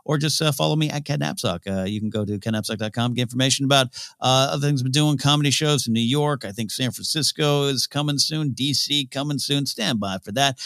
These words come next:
I also have a Kickstarter going with the fine folks at, uh, G P A. Uh, just search on Kickstarter for Futility, the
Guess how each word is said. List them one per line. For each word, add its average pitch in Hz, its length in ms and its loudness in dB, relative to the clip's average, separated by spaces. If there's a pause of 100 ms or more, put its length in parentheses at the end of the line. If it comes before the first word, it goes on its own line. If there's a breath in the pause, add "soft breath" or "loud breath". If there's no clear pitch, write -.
(160 loud breath)
I 160 40 2
also 151 140 4
have 127 100 2
a 113 60 -2
Kickstarter - 580 -2
going 120 280 0
with 101 100 -2
the 92 60 -18
fine 107 240 -4
folks 113 280 -6
at, 95 200 -6
uh, 92 160 -2
G 120 200 -4
P 127 200 0
A. 165 160 2 (340 loud breath)
Uh, 95 160 -4
just 110 240 -4
search - 380 -2
on 120 220 0
Kickstarter 110 540 -4
for 120 280 -4 (100)
Futility, 131 840 0
the 120 140 -2